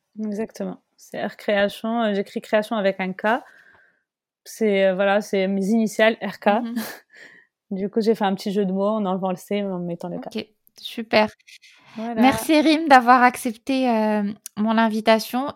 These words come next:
Speaker 2: et je te souhaite plein de courage et longue prospérité à R Création et à bientôt. <laughs>
Speaker 1: Merci beaucoup Salima et, euh, j'espère, euh, ben, d'être d'une aide, euh, ou j'espère que, <laughs> voilà,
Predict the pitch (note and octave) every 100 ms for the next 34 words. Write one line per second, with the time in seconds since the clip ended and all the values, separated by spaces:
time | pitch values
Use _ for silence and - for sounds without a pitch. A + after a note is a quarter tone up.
0 | - G#3+ G#3+ G#3+ G#3+ G#3+ G#3 - - -
1 | A3 A#3 A#3 - _ B3 C4+ C4+ C#4 A#3+
2 | G#3 A#3+ C#4+ G#3+ G#3+ G#3+ G#3 G#3 G#3 A3+
3 | A#3 - A#3+ - A#3+ A#3+ A3+ A3+ C4 B3+
4 | G#3+ G#3 G#3 - - - G#3 G3+ - A3+
5 | - _ _ - G#3 G#3 G3+ G3 G3+ G3+
6 | A3 C4+ F4 _ C4 - _ _ - -
7 | C4 C#4+ - B3+ C#4 C#4+ C#4 B3 B3 B3
8 | C4+ C#4+ A#3+ A3+ A3 A3 G#3 G#3+ - B3
9 | A3+ G3 F#3+ F#3 F#3 F#3 F#3+ F#3+ G#3 A#3
10 | G3 G#3 G3+ A3 F3 F3+ F3+ F#3 - -
11 | - - - _ _ - A3 A3 - A#3+
12 | A#3 B3 A3 C4+ B3 A3+ G#3+